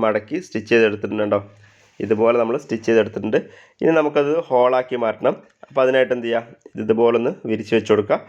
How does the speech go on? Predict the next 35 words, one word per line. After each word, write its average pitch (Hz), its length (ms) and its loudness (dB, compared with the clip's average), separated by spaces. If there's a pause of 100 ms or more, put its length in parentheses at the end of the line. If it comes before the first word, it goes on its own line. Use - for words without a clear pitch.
(360)
അതിന് 123 300 0
ശേഷം 113 340 2 (340)
ഇനി 123 200 0
നമുക്ക് 117 260 -4
നേരെ 110 260 4 (320)
ഒന്ന് 117 180 2 (260)
ഹോളാക്കി 113 640 2
എടുക്കാം. 113 240 -2 (440)
അപ്പോൾ - 160 0
അതിനായിട്ട് 127 380 0
നമുക്ക് 120 220 -4
എന്ത് 113 100 -4
ചെയ്യാം? 110 140 -2
ഇതുപോലെ 113 340 2
ഒന്ന് 117 140 -2
മടക്കിയിട്ട് 107 500 0 (440)
നമ്മുടെ 139 220 2 (180)
ആ - 20 0 (140)
ഒരു 151 100 -6 (180)
സ്കേർട്ട് 131 440 4
പോർഷൻ 147 280 2
നമ്മൾ 139 200 0
അറ്റാച്ച് 131 340 -2
ചെയ്തതിൻ്റെ 131 360 -2
സ്റ്റിച്ചിൻ്റെ 127 440 -2
മുകളിൽ 127 300 2 (100)
കവർ 120 220 0
ചെയ്യുന്ന 123 300 -4
രീതിയിൽ 113 260 -4
വേണം 113 140 2
നമ്മളിത് 113 280 -2
വെച്ച് 104 180 -6
കൊടുക്കാൻ 107 300 2
വേണ്ടിയിട്ട്. 101 280 -2 (440)
വെക്കുന്ന 143 320 2